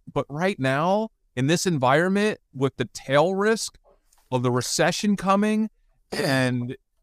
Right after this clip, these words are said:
like, those cars that he has to move the next twelve months,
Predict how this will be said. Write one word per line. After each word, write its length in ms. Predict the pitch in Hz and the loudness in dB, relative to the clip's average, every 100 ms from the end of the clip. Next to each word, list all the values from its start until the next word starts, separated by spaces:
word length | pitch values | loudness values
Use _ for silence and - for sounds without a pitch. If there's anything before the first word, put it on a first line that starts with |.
| - 151 | -12 -2
like, 300 | 151 143 123 | 2 2 0
those 320 | 123 139 131 | -2 0 0
cars 540 | - - 156 175 220 196 | -4 -4 2 2 2 0
that 120 | 196 | 0
he 180 | 214 208 | 0 2
has 220 | 208 - | 2 0
to 100 | 196 | -6
move 400 | 165 196 220 214 | -4 -2 -2 -2
the 160 | 214 214 | 0 2
next 240 | 226 - | 0 -2
twelve 320 | 214 220 208 | -2 0 2
months, 420 | 208 233 262 - | 2 2 0 -8